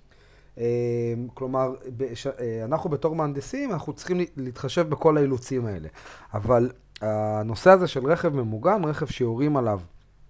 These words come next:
אה, מכלי נשק קל ולא קורה לרכב כלום, זה משהו שהוא קיים ואנחנו מכירים את זה, אה, ג-, גם בצה"ל וגם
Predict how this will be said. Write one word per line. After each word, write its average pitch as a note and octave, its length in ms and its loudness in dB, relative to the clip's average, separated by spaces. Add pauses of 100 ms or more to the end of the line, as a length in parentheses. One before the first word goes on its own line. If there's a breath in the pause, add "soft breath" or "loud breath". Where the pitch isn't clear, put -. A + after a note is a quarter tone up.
(480)
אה, G#2 320 -2
מכלי B2+ 280 -2
נשק C3+ 260 -4
קל A#2+ 320 6 (400 soft breath)
ולא A#2 180 4
קורה C3 220 4
לרכב B2 320 2
כלום, A#3+ 400 -2
זה D3+ 80 2
משהו D3 280 2
שהוא C3+ 180 -4
קיים C#3 360 0
ואנחנו A2+ 280 -2
מכירים C3+ 420 0
את C#3+ 80 -4
זה, C#3+ 300 0 (100)
אה, G2 340 -4
ג-, A#2+ 200 -4
גם B2 160 -6
בצה"ל F3+ 360 -4
וגם B2+ 240 0